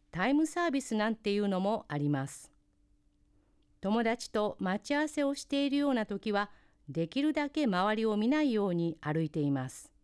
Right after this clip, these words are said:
これが私の弱点なのですが、皆さんはどんなことが苦手でしょうか？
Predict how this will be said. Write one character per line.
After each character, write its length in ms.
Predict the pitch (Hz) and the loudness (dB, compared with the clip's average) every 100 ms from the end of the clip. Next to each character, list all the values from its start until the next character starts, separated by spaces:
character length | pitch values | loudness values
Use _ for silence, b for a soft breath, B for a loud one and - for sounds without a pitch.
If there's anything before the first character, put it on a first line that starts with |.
| _ _ _ _ _ _ _ _ _ | _ _ _ _ _ _ _ _ _
こ 120 | - | -4
れ 160 | 233 269 | -2 0
が 260 | 269 262 b b _ | 0 0 b b _
私 400 | 175 185 202 - | -2 0 -2 0
の 120 | 190 | 0
弱 260 | 180 190 - | 0 -4 -4
点 240 | 254 247 | 0 2
な 80 | 226 | 2
の 140 | 220 | 0
で 100 | 202 | 0
す 160 | 208 202 | -4 -2
が、 260 | 196 202 196 b b b _ | -2 -2 -4 b b b _
皆 220 | 170 202 | -2 0
さ 180 | 196 190 | 0 0
ん 120 | 175 | 0
は 220 | 170 170 - | 0 -2 -4
ど 220 | 139 151 | -6 0
ん 60 | 262 | 2
な 100 | 311 | 2
こ 100 | - | 0
と 140 | 285 | -2
が 240 | 254 269 - | 0 -2 -2
苦 240 | 170 165 | 0 0
手 100 | 160 | 0
で 120 | 156 151 | -2 -2
し 120 | 180 | -2
ょ 100 | 160 | -2
う 40 | |
か？ 320 | 151 143 139 | -2 -4 -6